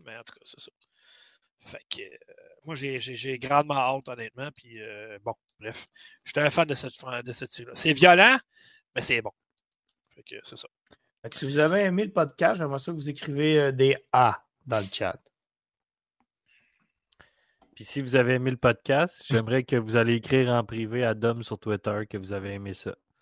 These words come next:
Speaker 2: Ouais. Ça, c'est cool.
Speaker 3: Puis même si vous avez pas aimé ça, je veux que vous allez écrire en privé à Dom sur Twitter.
Speaker 2: Envoyez des emails. Son numéro de téléphone est le quatre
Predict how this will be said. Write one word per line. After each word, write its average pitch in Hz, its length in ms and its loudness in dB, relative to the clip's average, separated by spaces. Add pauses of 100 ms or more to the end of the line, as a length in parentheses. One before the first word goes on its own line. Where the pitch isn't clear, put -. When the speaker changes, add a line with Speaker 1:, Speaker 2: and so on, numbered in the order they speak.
(720)
Speaker 2:
Ouais. 131 140 6 (960)
Ça, 131 60 -4
c'est 107 160 -6
cool. 95 260 -4
Speaker 3:
Puis 120 80 -6
même 165 200 6
si - 140 -2
vous 139 120 4
avez 131 160 6
pas 131 180 4
aimé 123 160 -2
ça, 131 240 0
je 113 120 -6
veux 113 60 -4
que 107 60 -10
vous 107 100 -6
allez 110 200 0
écrire 110 360 -2
en 107 60 -2
privé 107 300 -6
à 107 100 0
Dom 107 340 -6 (800)
sur - 220 -10
Twitter. 110 460 -2 (220)
Speaker 2:
Envoyez 135 380 2
des 147 120 2
emails. 147 380 4
Son 147 160 -2
numéro 139 160 4
de 160 40 -2
téléphone 170 380 4
est 151 60 4
le 127 100 2
quatre 156 360 4